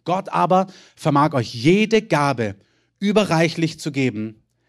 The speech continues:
damit ihr in allem, alle Zeit, alle Genüge habt und überreich seid zu jedem guten Werk.“ Lass uns aufstehen. Gott möchte, dass wir finanziell frei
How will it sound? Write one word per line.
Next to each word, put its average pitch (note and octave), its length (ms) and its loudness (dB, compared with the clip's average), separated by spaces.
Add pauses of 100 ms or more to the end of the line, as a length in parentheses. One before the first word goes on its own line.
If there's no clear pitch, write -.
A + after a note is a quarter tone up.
(360)
damit C#3+ 280 0
ihr D3 100 0
in C3+ 180 -2
allem, G#3+ 440 4 (520)
alle G3+ 260 2
Zeit, B2+ 520 -4 (340)
alle F3+ 260 2
Genüge C#3+ 440 0
habt A2+ 260 -8 (220)
und C#3 160 -8
überreich D#3 520 0
seid A#2+ 340 -8 (200)
zu - 140 -16
jedem G#2+ 320 -6
guten G2+ 280 -12
Werk.“ F2+ 360 -16 (1000)
Lass B2+ 180 -8
uns B2+ 100 -8
aufstehen. D3+ 560 -2 (720)
Gott D3 180 0
möchte, C3 240 2
dass B2+ 120 -4
wir - 80 -12
finanziell C#3 460 0
frei D3+ 600 -4